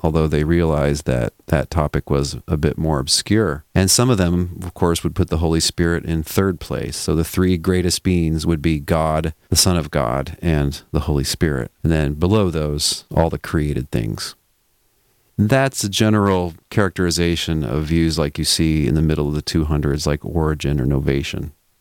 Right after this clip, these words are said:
It's not just me who thinks that Clark is a Unitarian, despite the title of his book, The Scripture Doctrine of the Trinity.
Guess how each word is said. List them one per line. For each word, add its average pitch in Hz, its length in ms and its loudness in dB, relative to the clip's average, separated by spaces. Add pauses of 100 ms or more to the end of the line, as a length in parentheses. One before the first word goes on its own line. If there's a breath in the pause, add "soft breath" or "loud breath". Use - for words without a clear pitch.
(140)
It's 85 160 2
not 117 200 2
just 123 240 -2
me 110 220 4
who 98 100 2
thinks 92 260 0
that 78 160 -2
Clark 87 460 -2
is 82 240 -2
a 82 40 0
Unitarian, 98 840 2
despite 82 500 0
the 73 100 -4
title 80 320 0
of 73 60 0
his 78 140 -2
book, 85 260 0
The 64 60 -8
Scripture - 360 -2
Doctrine 76 360 -2
of 73 80 -2
the 76 40 -2
Trinity. 90 520 0